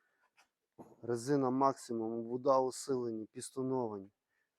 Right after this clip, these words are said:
Оригінальна зарядка йде в комплекті до нього. Сідушка добротна, вентиляційна, шкіряна стоїть. Велосипеди, вали просто супер.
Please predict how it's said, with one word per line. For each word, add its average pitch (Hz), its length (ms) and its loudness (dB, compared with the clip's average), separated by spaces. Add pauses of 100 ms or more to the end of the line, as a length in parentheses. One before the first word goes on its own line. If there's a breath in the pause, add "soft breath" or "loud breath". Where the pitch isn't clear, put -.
Оригінальна 135 680 0
зарядка 123 540 -2
йде 120 200 2
в 107 60 -2
комплекті 123 680 -4
до 123 120 -4
нього. 127 400 0 (500 soft breath)
Сідушка 131 640 -2
добротна, 120 540 0
вентиляційна, 117 760 -6
шкіряна 117 520 -2
стоїть. 123 400 -4 (1500)
Велосипеди, 120 760 -2
вали 120 420 2
просто - 440 -10
супер. - 380 -18